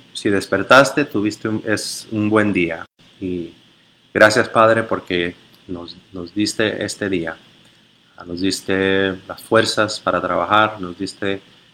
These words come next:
Padre, el día para disfrutar en la manera que lo hemos hecho, Señor. Y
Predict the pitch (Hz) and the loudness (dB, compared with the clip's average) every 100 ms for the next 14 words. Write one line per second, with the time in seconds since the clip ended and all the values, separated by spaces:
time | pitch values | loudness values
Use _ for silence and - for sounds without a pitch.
0 | _ 98 98 95 87 95 104 104 92 87 | _ 0 2 0 0 2 0 2 2 0
1 | 87 - 98 - 110 110 - - - _ | -2 -8 0 6 6 6 -2 -18 -20 _
2 | - - 104 107 113 131 143 135 123 120 | -16 -6 0 2 4 6 4 2 -2 -4
3 | - 87 - 85 - 92 101 98 | -4 -6 -8 -14 -8 -4 -2 -2